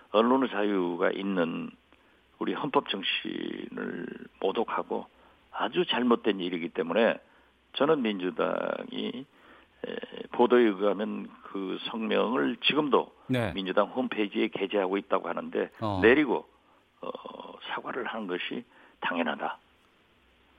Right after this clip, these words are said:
Speaker 1: 사람이 실수를, 정당이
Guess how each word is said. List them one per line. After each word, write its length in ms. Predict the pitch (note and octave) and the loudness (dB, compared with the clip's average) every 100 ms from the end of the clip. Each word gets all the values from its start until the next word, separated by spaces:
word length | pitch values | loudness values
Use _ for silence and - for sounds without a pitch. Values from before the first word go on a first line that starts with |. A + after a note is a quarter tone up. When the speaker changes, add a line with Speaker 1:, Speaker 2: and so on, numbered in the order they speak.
| _ _ _ - | _ _ _ -8
Speaker 1:
사람이 300 | - C#3+ F3+ - | 0 2 4 4
실수를, 760 | - F3+ F#3+ E3+ C3 A2 F2+ - - - - | 4 2 4 4 4 2 0 -2 -8 -4 0
정당이 520 | B2+ B2+ C#3+ A2+ | 4 6 6 4